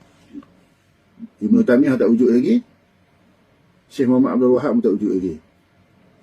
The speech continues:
Syekh Fa-, Saleh Fauzan ke, bin Baz ke, tak wujud lagi. Wahabi-Wahabi semua tak wujud lagi. Jadi kita nak kata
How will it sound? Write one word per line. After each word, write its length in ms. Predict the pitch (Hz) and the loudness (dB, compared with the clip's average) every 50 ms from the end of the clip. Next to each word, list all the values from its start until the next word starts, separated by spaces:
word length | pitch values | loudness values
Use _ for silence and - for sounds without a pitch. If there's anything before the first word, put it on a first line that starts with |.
| _ _ | _ _
Syekh 200 | - - 240 226 - | -4 -2 -2 -2 0
Fa-, 160 | 123 117 - | -2 -2 -2
Saleh 240 | - 123 120 117 107 | -2 -2 -2 -2 -2
Fauzan 480 | - 113 113 110 98 110 120 107 104 104 | -2 -2 0 0 0 0 -2 -2 -2 -2
ke, 300 | 110 113 110 113 113 117 - _ _ _ _ | -2 -2 -2 -2 -4 -6 -12 _ _ _ _
bin 320 | 113 113 117 110 113 110 | -2 0 4 4 4 4
Baz 240 | - 117 107 110 - | 2 0 -4 -4 -2
ke, 160 | 120 110 - | -2 -2 -2
tak 80 | - - | 0 -2
wujud 240 | 110 110 107 104 | -2 -2 -2 -2
lagi. 260 | 85 98 92 87 82 78 - _ _ _ _ _ _ _ _ _ _ _ _ _ - - _ _ - | -2 -2 -4 -6 -8 -12 -18 _ _ _ _ _ _ _ _ _ _ _ _ _ -20 -20 _ _ -10
Wahabi-Wahabi 800 | - - 107 110 110 107 123 120 120 123 117 110 127 127 131 135 | -4 -2 0 0 2 2 4 4 4 4 2 2 2 2 2 2
semua 140 | 147 139 113 | 0 0 -2
tak 160 | 98 90 101 | -2 -2 -4
wujud 160 | 95 98 90 | -4 -6 -8
lagi. 200 | - 87 80 - - - _ _ _ _ - - _ _ _ - - _ _ - - _ _ _ - - | -10 -10 -14 -16 -18 -20 _ _ _ _ -20 -20 _ _ _ -20 -20 _ _ -20 -20 _ _ _ -14 -6
Jadi 180 | - 247 - | -4 -4 -2
kita 140 | 190 - 214 | 0 -2 -2
nak 160 | 202 - - | -2 -2 -4
kata 120 | 196 - | -4 -4